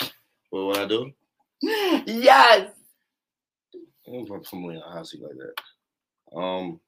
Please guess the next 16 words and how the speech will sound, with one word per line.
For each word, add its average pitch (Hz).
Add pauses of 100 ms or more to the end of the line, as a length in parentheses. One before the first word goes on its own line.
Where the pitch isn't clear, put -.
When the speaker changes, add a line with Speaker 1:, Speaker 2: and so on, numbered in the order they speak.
Speaker 2:
<laughs> - (540)
Why -
put 294
a -
hot 330
seat -
like - (160)
that? - (1400)
Speaker 1:
I -
thought 131
it 117
was 123
an 113
interesting 160
lifestyle. 107 (1600)
Um, 117